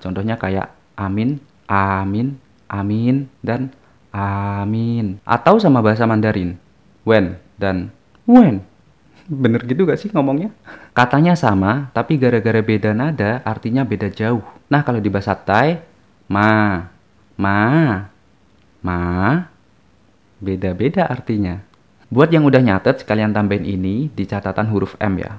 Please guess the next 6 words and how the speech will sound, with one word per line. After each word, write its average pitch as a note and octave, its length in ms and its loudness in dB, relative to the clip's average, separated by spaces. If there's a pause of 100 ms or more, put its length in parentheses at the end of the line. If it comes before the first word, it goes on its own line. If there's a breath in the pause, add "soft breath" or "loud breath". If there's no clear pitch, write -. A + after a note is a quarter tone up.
(160)
Aku A2 240 -10
dulu B2 400 -8
kelupaan G#2+ 640 -6
jelasin. F#2 540 -10 (420)
<laughs> - 480 -20
Sorry. G#2 400 -8